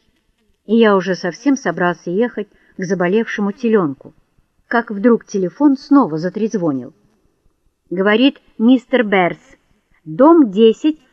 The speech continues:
по Айви-стрит. Собака у меня того. Приедете, а?» «Что с ней, мистер Берс?» «А кто ее знает? Не ест ничего».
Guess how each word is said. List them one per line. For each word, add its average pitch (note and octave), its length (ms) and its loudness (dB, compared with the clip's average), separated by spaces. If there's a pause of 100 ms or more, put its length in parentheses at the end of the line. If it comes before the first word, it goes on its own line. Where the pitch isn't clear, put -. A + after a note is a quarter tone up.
(140)
по G#3+ 260 0
Айви-стрит. A3+ 840 -2 (640)
Собака C#4 520 0
у F#3 100 0
меня F3+ 400 0 (320)
того. A3+ 460 2 (560)
Приедете, A#3+ 880 0
а?» A3 240 0 (960)
«Что - 320 -4
с - 100 -14
ней, A3 160 0
мистер A3+ 380 0
Берс?» E3+ 300 -2 (760)
«А G3+ 140 -4
кто E4+ 220 4
ее D#4 180 6
знает? G3 540 -2 (300)
Не C4 180 4
ест A#3+ 320 2
ничего». F3 520 -6